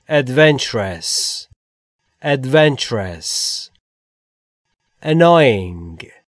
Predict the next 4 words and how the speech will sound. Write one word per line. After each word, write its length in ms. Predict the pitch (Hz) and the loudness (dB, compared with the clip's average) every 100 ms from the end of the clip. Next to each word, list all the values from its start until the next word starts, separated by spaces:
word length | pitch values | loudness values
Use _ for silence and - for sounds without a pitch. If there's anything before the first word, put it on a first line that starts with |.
| _ _ _ _ - | _ _ _ _ -6
مزاحم. 1040 | 131 139 131 147 135 131 135 98 82 82 - _ _ _ _ _ _ | -2 0 4 4 4 4 2 0 -6 -14 -20 _ _ _ _ _ _
Annoying. 1000 | - 156 170 170 151 107 92 87 85 82 - _ _ _ _ _ _ _ _ - | -2 2 6 6 4 2 -2 -10 -14 -16 -20 _ _ _ _ _ _ _ _ -2
Annoying. 920 | 170 180 190 151 104 87 82 80 80 - _ _ _ _ _ _ _ _ _ _ _ _ _ _ | 4 6 6 6 2 -2 -10 -18 -20 -20 _ _ _ _ _ _ _ _ _ _ _ _ _ _
Arrogant. 1160 | 156 143 175 170 113 104 90 80 78 - - | 2 6 6 6 4 0 -2 -10 -16 -10 -8